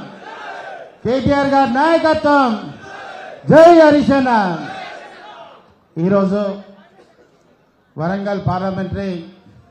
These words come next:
ముఖ్య కార్యకర్తల సమావేశానికి ముఖ్య అతిథిగా విచ్చేసినటువంటి పెద్దలు, మాజీ మంత్రివర్యులు,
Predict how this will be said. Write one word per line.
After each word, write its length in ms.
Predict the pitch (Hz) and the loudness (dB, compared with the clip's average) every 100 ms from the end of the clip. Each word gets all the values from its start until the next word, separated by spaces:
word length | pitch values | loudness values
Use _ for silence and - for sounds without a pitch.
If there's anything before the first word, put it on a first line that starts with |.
| _ _ _ _ _ - | _ _ _ _ _ -12
ముఖ్య 220 | 160 196 | -8 -6
కార్యకర్తల 560 | 185 190 190 180 180 180 | -4 -6 -6 -8 -8 -8
సమావేశానికి 920 | 170 175 185 190 180 185 185 175 208 214 - _ _ _ _ _ _ _ _ - | -6 -8 -6 -8 -8 -10 -12 -12 -14 -14 -18 _ _ _ _ _ _ _ _ -10
ముఖ్య 280 | 165 170 196 | -8 -6 -4
అతిథిగా 460 | 196 196 196 190 | -4 -4 -4 -2
విచ్చేసినటువంటి 760 | 190 185 202 175 190 175 185 185 | -2 -4 -6 -6 -8 -8 -8 -8
పెద్దలు, 460 | 170 170 180 185 170 170 - - _ _ _ _ _ _ _ | -6 -4 -4 -4 -6 -10 -18 -20 _ _ _ _ _ _ _
మాజీ 340 | 156 170 185 190 | -8 -6 -6 -6
మంత్రివర్యులు, 800 | 180 180 170 180 185 185 196 | -6 -6 -6 -4 -6 -6 -6